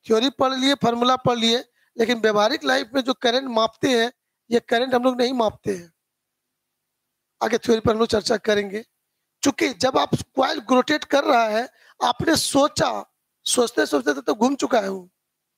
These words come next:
ये value बदल चुका है। Particular time पर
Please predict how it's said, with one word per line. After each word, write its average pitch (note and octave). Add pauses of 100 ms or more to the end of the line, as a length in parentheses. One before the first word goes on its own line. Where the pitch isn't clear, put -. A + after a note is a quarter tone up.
(120)
ये G3 (120)
value A#3+
बदल B3
चुका A3
है। F3+ (2750)
Particular G#3
time C4
पर A#3+